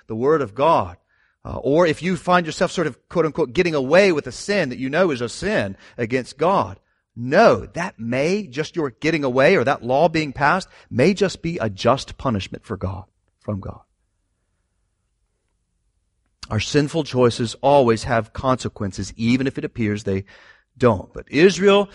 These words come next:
is handed over to the Philistines as a consequence, but yet again, we are amazed by the kindness and mercy of God. So listen to what we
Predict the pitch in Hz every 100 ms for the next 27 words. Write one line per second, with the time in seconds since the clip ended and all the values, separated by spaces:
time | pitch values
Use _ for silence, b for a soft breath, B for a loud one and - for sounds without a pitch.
0 | B 208 - - 175 185 180 160 160 175
1 | 196 - 151 135 120 135 131 123 - 151
2 | 196 214 156 123 135 117 - 120 - 127
3 | 131 B - 147 208 214 151 143 139 143
4 | 139 135 127 147 160 175 175 170 - 156
5 | 160 165 156 160 139 139 - 151 127 117
6 | 104 107 - B B B B _ _ _
7 | _ _ _ _ _ - 113 113 131 120
8 | 123 127